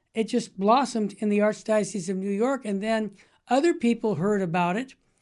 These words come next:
from other states, and then it became not just in the United States, but worldwide. But here's the kicker. I mean, this is ins-, exciting that Father Harvey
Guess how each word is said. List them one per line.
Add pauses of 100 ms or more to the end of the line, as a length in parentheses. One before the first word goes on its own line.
(340)
from
other
states,
and
then
it
became (240)
not
just
in
the
United
States,
but (340)
worldwide. (320)
But
here's
the
kicker.
I
mean,
this
is
ins-,
exciting
that
Father
Harvey